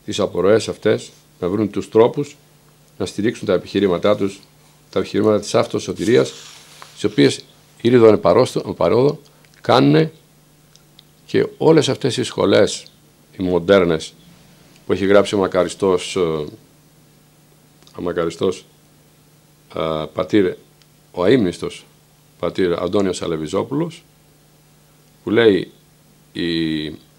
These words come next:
σχολές της αυτοσωτηρίας, οι τρόποι δηλαδή με τη γιόγκα, με τις ανατολικές θρησκείες, που να σώσουμε εμείς τον εαυτό μας». Δεν γίνονται αυτά τα πράγματα λοιπόν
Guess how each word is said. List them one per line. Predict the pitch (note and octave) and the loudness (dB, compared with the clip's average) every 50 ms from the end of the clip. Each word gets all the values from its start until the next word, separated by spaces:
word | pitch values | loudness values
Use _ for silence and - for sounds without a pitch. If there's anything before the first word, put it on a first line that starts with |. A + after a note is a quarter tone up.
| _ _ - _ | _ _ -20 _
σχολές | - - - G2 F#2 G2+ A#2+ A#2+ - - | -20 -12 -4 -2 2 2 2 2 0 -4
της | - B2 - | -10 -8 -8
αυτοσωτηρίας, | G#2+ - - G#2 F#2+ F2+ F#2 G2 F#2+ G2 G#2+ G2 D#2 - - - - - _ _ _ _ _ _ _ _ _ _ _ _ _ _ _ _ _ _ _ _ _ _ _ _ _ _ _ _ _ _ _ _ _ | -8 -8 -8 -8 -8 -8 -8 -6 -4 -4 -2 -2 -4 -6 -10 -16 -20 -20 _ _ _ _ _ _ _ _ _ _ _ _ _ _ _ _ _ _ _ _ _ _ _ _ _ _ _ _ _ _ _ _ _
οι | - F#2 | -16 -4
τρόποι | - A2 A#2+ B2+ B2+ A2 | 4 6 6 6 6 4
δηλαδή | F#2 F2 F2 E2+ E2 G2 A2 | 0 -2 -2 0 0 0 0
με | G#2 F#2 | 0 -2
τη | F2+ F#2+ | -4 -4
γιόγκα, | F2+ F2 F2+ F#2 G#2 G#2 F#2 | -2 0 2 2 2 2 0
με | F#2 F2+ | 0 -2
τις | - - | -4 -4
ανατολικές | F#2+ F#2 F2+ E2 F2 E2+ E2 - G#2+ G#2 - | -4 -4 -2 -2 -4 -4 -2 -2 -2 -2 -2
θρησκείες, | - E2+ - - - D3 D3 C#3+ - - _ _ _ _ _ _ _ _ | -6 -8 -8 -2 0 0 0 0 -4 -12 _ _ _ _ _ _ _ _
που | - B2+ | 2 4
να | A#2 A2 | 4 4
σώσουμε | A2 - D#3 - - C#3+ C3+ | 4 2 0 0 2 2 4
εμείς | D#3 D#3 | 4 2
τον | E3 D#3+ D3 | 2 2 2
εαυτό | C#3 B2 - - A#2 | 2 0 0 0 -2
μας». | F2 D#2+ - - - - _ _ _ _ _ _ - - - - - _ _ _ _ - _ _ _ _ _ _ _ _ _ _ _ _ _ _ _ _ _ _ - _ | -2 -4 -8 -14 -20 -20 _ _ _ _ _ _ -20 -20 -20 -20 -20 _ _ _ _ -20 _ _ _ _ _ _ _ _ _ _ _ _ _ _ _ _ _ _ -16 _
Δεν | G2+ B2+ C#3 A#2 | 0 0 0 2
γίνονται | G2 A2+ A2+ G#2 G2 F#2+ | 0 -2 -2 -2 -2 -4
αυτά | G2 F#2 - - | -6 -6 -6 -8
τα | F2+ F2+ | -8 -6
πράγματα | F2 E2+ E2+ E2 E2+ E2 - F#2 | -6 -8 -6 -8 -8 -10 -10 -12
λοιπόν | E2+ E2 - F#2 F#2 F2+ | -12 -10 -8 -8 -8 -8